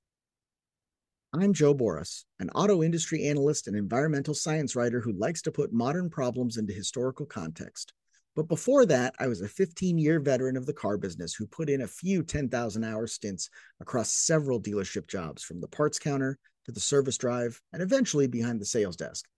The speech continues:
And the case of the two Will Wests, while totally unrelated to the business of selling cars, really feels like it has something to do with the business of selling cars. You know what I'm saying?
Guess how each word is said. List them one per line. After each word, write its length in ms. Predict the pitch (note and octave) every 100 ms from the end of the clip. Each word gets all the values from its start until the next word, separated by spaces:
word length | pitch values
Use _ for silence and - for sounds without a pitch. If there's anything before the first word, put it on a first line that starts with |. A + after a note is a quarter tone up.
| -
And 120 | C#3
the 60 | C3+
case 320 | - A#3+ -
of 80 | E3+
the 80 | D#3+
two 220 | - F#3
Will 260 | D#3 E3
Wests, 480 | C3 G#2+ G#2 - - _ -
while 220 | C3 - - - -
totally 440 | B3+ A#3 A3 F#3+
unrelated 560 | F#3+ F#3 E3+ D#3 C#3 C3
to 60 |
the 120 | A2+ A#2
business 380 | B2+ A2 A2+
of 80 | A2
selling 320 | - A#2+ A2+
cars, 340 | A2 A2 G#2+ - _ _ _ _ _ _ -
really 360 | B3+ D#4+ F4+
feels 640 | D4+ - - G#3 A#3+ A#3+ F3
like 160 | G3+
it 120 | G3 F#3
has 240 | G3 -
something 320 | G#3 E3+ E3+
to 80 | D3
do 160 | E3+ F3
with 100 | D#3
the 80 |
business 380 | B2 D#3 C#3+ A#2+
of 60 | B2
selling 280 | D#3+ C#3 A2+
cars. 320 | D3+ A2+ -
You 80 | A#2+
know 60 |
what 80 | E3
I'm 80 | F#3
saying? 340 | A3+ B3+ B3+